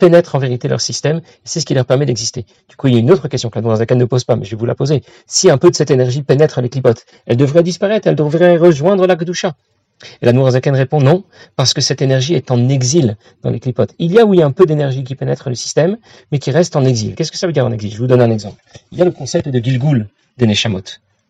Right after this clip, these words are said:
Qu'est-ce que c'est le Gilgul du Neshama ? Quand une Neshama va devoir, par, par exemple, accompagner un chien, un chat ou une vache, cette Neshama ne décide pas de ce que la vache va faire. Elle ne décide pas de ce que le chien va accomplir, mais elle le suit, prisonnière. C'est comme si on avait mis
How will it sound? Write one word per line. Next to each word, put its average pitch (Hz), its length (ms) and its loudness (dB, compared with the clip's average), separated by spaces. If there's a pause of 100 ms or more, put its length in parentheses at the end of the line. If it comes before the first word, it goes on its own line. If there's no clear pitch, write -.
(380)
Qu'est-ce 160 160 -6
que - 80 -12
c'est 147 120 -8
le 139 80 -2
Gilgul 127 340 0
du 131 80 0
Neshama ? 120 380 -4
Quand - 100 -8
une 165 80 -4
Neshama 151 300 -4
va 139 80 -4
devoir, 131 180 -2
par, 120 240 -8
par 117 100 -8
exemple, 127 280 -8
accompagner 127 540 -8 (340)
un 170 80 2
chien, 170 260 0
un 151 60 -2
chat 165 200 -4
ou 151 60 0
une 139 100 2
vache, 113 360 -4 (1120)
cette - 240 -2
Neshama 151 480 -2 (260)
ne 139 120 2
décide 151 400 -2
pas 175 140 2
de 139 100 -2
ce 123 100 -6
que - 80 -6
la 131 100 0
vache 139 260 -2
va 123 100 -6
faire. 110 280 -6 (340)
Elle 135 120 0
ne 131 80 0
décide 135 320 -4
pas 165 200 4
de 143 80 -4
ce 135 80 -8
que - 80 -6
le 123 80 0
chien 156 260 -2
va 147 80 0
accomplir, 131 420 -6 (360)
mais 135 120 0
elle 123 80 4
le 127 80 4
suit, - 340 -8 (500)
prisonnière. 131 520 -2 (240)
C'est - 140 -6
comme 208 120 4
si - 160 -2
on 147 80 2
avait 131 140 2
mis 147 240 0